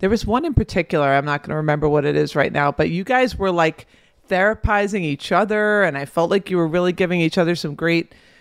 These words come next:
feedback. And, you know, I, I, I think you guys have it. You have,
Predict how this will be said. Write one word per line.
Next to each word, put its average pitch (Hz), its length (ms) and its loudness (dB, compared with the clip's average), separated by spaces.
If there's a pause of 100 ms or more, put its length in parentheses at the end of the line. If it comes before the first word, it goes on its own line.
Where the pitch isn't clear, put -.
(140)
feedback. 190 840 -2
And, 151 480 -2 (120)
you 165 120 -2
know, - 320 -2 (380)
I, 180 240 -2 (160)
I, 170 340 2
I 170 100 2
think - 260 -4
you 330 60 0
guys 233 240 0
have 185 240 2
it. 160 160 -4 (100)
You 165 140 -2
have, 175 240 2